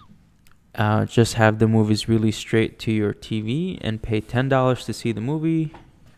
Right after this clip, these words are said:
And I wanna know what you guys think about that and how that would change the market. In the sense that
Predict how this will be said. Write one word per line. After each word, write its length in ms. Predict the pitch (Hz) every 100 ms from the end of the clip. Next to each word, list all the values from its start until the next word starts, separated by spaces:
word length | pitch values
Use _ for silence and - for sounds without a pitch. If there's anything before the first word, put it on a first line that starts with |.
| _ _ - - -
And 120 | 110
I 40 | 120
wanna 280 | 143 143
know 340 | 135 131 131 127
what 280 | 120 117 113
you 60 |
guys 180 | 110 -
think 160 | 110 104
about 220 | 107 107
that 220 | 107 -
and 120 | 98
how 300 | - 110 104 -
that 200 | 110 110
would 120 | 101
change 300 | - - -
the 60 | -
market. 400 | 87 - - - - - - - - -
In 120 | 113
the 80 | 120
sense 340 | - 156 160
that 500 | - 127 123 - -